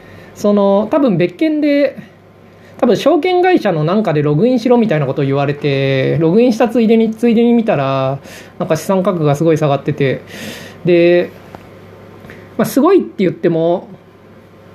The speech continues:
なんつうんですかね、こう、長期的に考えてた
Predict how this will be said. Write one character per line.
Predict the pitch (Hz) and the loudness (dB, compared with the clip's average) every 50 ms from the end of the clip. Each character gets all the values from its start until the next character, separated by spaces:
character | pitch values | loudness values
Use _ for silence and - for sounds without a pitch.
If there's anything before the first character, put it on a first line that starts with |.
| - - - - - - - - - - - - - - - - 208 | -20 -20 -20 -20 -20 -20 -20 -20 -20 -20 -20 -20 -20 -20 -12 -6 0
な | 208 214 | 0 2
ん | 202 - | 0 0
つ | - 147 | 0 -2
う | |
ん | 135 | -2
で | 117 | -2
す | - | -2
か | - 139 | -2 -2
ね、 | 135 139 139 131 127 | 0 0 0 -2 0
こ | - 151 147 147 143 143 143 151 156 - | 0 0 2 2 2 2 2 0 -2 -4
う、 | - - - - - - - - - - - - - - - - - - - - - - - - - - - - - - - - - - - - - - - - - - - - - - - - - - - | -10 -18 -20 -20 -20 -20 -20 -20 -20 -20 -20 -20 -20 -20 -20 -20 -20 -20 -20 -20 -20 -20 -20 -20 -20 -20 -20 -20 -20 -20 -20 -20 -20 -20 -20 -20 -20 -20 -20 -20 -20 -20 -20 -20 -20 -20 -20 -20 -20 -18 -4
長 | - 302 330 359 359 | 0 2 2 2 2
期 | 349 339 | 0 0
的 | - 339 311 - 302 | 0 0 0 2 0
に | 302 302 - | 0 0 0
考 | 277 285 285 302 302 294 | 0 -2 -2 0 0 2
え | 277 220 | 2 2
て | 180 170 | 0 -2
た | - 151 147 143 139 | -2 -2 -2 -2 -4